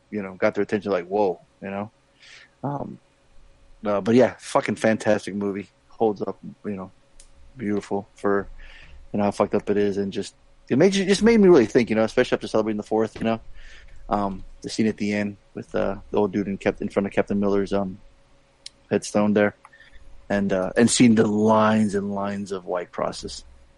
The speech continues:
which is funny 'cause the contrast from that scene with, like, all those white crosses from the very beginning of Normandy, where that, just the boat opens up and just that fucking machine gun just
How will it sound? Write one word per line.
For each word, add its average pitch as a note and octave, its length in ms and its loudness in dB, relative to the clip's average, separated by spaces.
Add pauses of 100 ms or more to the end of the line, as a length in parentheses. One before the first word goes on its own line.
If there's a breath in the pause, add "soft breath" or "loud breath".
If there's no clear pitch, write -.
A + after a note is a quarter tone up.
(500 loud breath)
which A#2+ 180 2
is B2 80 4
funny D3 260 4
'cause - 260 2
the - 160 0
contrast B2 500 0
from A2+ 160 2
that A2+ 200 2
scene B2+ 320 -2
with, G#2+ 140 -6
like, G2 200 -4
all A#2 420 -4
those A#2 180 -6
white A#2 160 0
crosses A#2+ 440 -4 (320 loud breath)
from A2+ 120 -2
the G#2+ 60 4
very A2+ 160 8
beginning A2 380 2
of G#2 80 -2
Normandy, A2 360 0
where A2 140 -2
that, - 280 -6
just - 220 -12
the A2+ 80 -10
boat - 360 0
opens G#2+ 360 -2
up - 160 -6
and G#2 120 -6
just - 220 -10
that - 160 -6
fucking - 460 -12
machine - 320 -6
gun G#3 140 -6
just - 260 -14